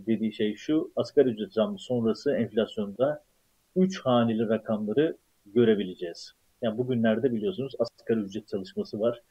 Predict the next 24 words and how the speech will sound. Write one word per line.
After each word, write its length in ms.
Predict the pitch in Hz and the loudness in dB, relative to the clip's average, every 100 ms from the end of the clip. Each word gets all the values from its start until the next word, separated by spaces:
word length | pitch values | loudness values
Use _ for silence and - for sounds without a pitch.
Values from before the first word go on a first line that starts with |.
| _ _ - | _ _ -10
Açıklanması 600 | 110 - 120 110 107 117 | -10 -2 0 2 2 0
bekleniyor. 460 | 98 95 95 95 95 | 0 -2 -4 -2 -4
Bugün 180 | 95 101 | -4 -2
yarın 280 | 98 98 | 0 -2
açıklanması 600 | 98 95 - 98 98 113 | -4 -8 -6 -6 -4 -2
bekleniyor. 540 | 98 92 98 95 127 139 _ _ _ 123 | -2 -4 -6 -2 -2 -4 _ _ _ 2
Ve 100 | 113 | 6
rakamın, 560 | 123 151 147 143 160 _ 110 | 6 4 4 2 -2 _ -2
e, 40 | 113 110 110 107 | 0 2 2 0
hayli 300 | - 143 131 | 6 8 8
yüksek 360 | 131 120 135 120 | 2 2 2 2
olması 380 | 98 95 95 95 | -2 -2 -4 -4
bekleniyor. 460 | 95 101 107 147 | -2 -2 0 0
Onun 200 | 139 139 | 0 2
nedenini 460 | 139 131 139 160 117 | 4 4 2 2 4
de, 260 | 127 143 - | 6 6 2
e, 400 | 113 110 107 107 | 2 4 2 2
anlatacağım 560 | 117 117 110 113 113 | 2 2 2 0 2
neden 240 | 101 107 101 | 2 0 0
böyle 200 | 95 95 | 0 0
bir 40 | |
rakam 360 | 95 101 98 95 | -2 -2 -4 -6
yüksek 340 | - 101 - | -6 -8 -6
verildiğini. 460 | 101 98 98 113 | -8 -6 -6 -6